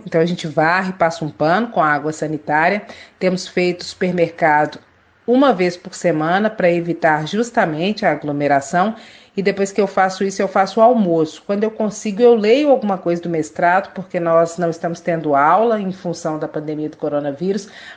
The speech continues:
mas eu tento adiantar alguma leitura. Aqui no meu prédio também, o zelador foi dispensado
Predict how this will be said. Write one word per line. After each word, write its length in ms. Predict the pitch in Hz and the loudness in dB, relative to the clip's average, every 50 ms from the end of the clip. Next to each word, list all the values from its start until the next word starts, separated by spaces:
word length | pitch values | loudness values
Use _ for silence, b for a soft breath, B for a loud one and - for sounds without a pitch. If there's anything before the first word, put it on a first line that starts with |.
| B | B
mas 160 | - 170 170 175 | 0 0 2 2
eu 80 | 180 | 2
tento 280 | 175 185 190 190 190 196 | 2 2 0 0 0 0
adiantar 580 | 180 185 196 185 180 175 - 170 180 196 190 - | -2 2 2 2 2 4 4 2 2 2 0 2
alguma 400 | 180 180 180 175 175 202 220 233 | 2 2 4 4 2 2 2 2
leitura. 680 | 226 226 226 214 - - - 139 135 135 135 135 135 B B B B B B | 4 2 0 -2 -4 -8 -6 -4 -2 -2 -4 -4 -6 B B B B B B
Aqui 220 | - 165 165 - | -4 -4 -2 -2
no 80 | 196 196 | -2 0
meu 160 | 190 185 180 | 2 0 2
prédio 380 | 175 - 175 175 170 170 - - | 2 2 4 4 4 2 0 -2
também, 360 | 190 175 165 160 170 180 208 | -2 0 2 2 2 2 2
o 60 | 208 | 0
zelador 420 | 196 - 190 165 165 160 156 170 160 | 0 0 2 2 2 2 2 0 0
foi 160 | 160 180 170 | 0 -2 -6
dispensado 800 | 160 - - 180 165 156 156 - - 156 156 165 180 196 190 | -6 -6 -6 -4 -4 -4 -2 0 2 2 4 4 2 2 0